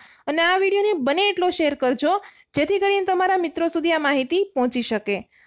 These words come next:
અને આ વીડિયો કેવો લાગ્યો તે કમેન્ટ કરીને જરૂરથી જણાવજો. મારા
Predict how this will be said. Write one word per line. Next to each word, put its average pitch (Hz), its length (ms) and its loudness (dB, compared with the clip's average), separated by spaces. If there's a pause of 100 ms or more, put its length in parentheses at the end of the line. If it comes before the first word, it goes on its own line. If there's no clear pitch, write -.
અને 320 160 0
આ 392 140 2
વીડિયો 403 260 2
કેવો 392 300 0
લાગ્યો 381 320 2
તે 381 140 -2
કમેન્ટ 370 480 -2
કરીને 349 440 0
જરૂરથી 285 480 0
જણાવજો. 220 580 0 (380)
મારા 311 200 2